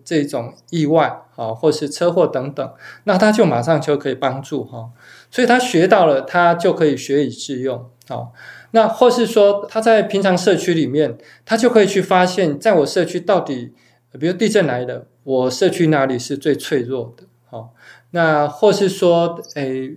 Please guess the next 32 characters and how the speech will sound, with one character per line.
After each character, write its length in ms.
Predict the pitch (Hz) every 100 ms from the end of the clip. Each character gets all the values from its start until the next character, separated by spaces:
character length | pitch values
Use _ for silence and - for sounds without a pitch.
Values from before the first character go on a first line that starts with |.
| _
风 220 | - 196
灾、 240 | 196 185
水 180 | 185 139
灾 160 | 123 170
来 200 | 139 131
了， 220 | 135 123
我 280 | 135 151 147 - -
哪 180 | 127
一 40 | 156
个 100 | 180
地 160 | 180
方 320 | 170 160 160 160
比 120 | 131
较 160 | 180
可 180 | - 135
能 180 | 123 131
淹 240 | 143 156 156
水？ 280 | - 120 - _ - - _
那 240 | 180 165 139
我 120 | 135
平 180 | 185 185
常 100 | 180
就 140 | 190
可 160 | - 165
以 60 |
做 240 | 160 170 151
什 180 | - 127
么 120 | 156
样 140 | 151
的 120 | 131
防 260 | 123 117 123
范？ 300 | 147 127